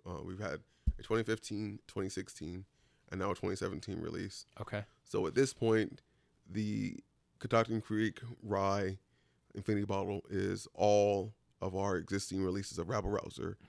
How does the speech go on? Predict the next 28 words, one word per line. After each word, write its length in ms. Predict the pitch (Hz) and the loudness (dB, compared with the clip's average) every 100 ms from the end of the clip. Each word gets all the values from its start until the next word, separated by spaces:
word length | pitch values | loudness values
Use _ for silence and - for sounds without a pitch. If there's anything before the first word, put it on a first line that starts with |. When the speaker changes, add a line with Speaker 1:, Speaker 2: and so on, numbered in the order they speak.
| - | -8
Speaker 2:
Wow. 200 | 101 95 | -4 2
Speaker 1:
blended 260 | 104 95 | 2 2
together. 460 | 95 117 92 - - _ _ _ _ _ _ - | 2 6 6 4 -4 _ _ _ _ _ _ -6
Um, 400 | 92 90 - - - - | -4 -2 -4 -8 -10 -8
the 500 | 104 104 101 92 107 _ _ _ _ _ _ | -4 -2 -2 -4 -8 _ _ _ _ _ _
brandy 300 | 123 165 135 | 6 6 6
one, 340 | 107 95 107 113 _ | 2 2 0 -4 _
being 220 | 110 110 | 0 2
that 120 | 104 | 2
it's 200 | 95 - - | 2 -2 -2
the 80 | |
one 160 | 104 101 | 0 2
I've 160 | 101 101 - 120 _ | -2 -6 -16 -20 _
done 200 | 117 104 | -6 -2
the 100 | 110 | 0
oldest, 420 | - 135 110 107 - - - | 4 6 6 4 -2 -18 -8
I 60 | 135 | -4
have 120 | 107 | -4
no 260 | 113 135 120 | -2 0 2
idea 240 | 120 147 | 4 4
<laughs> 80 | 127 | 8
what 220 | 175 156 | 10 12
all 160 | 180 147 | 10 10
has 120 | 147 | 8
been 180 | 117 127 | 6 6
in 120 | 123 | 6
this 200 | 117 120 | 4 2
one 260 | 120 120 117 | 2 2 2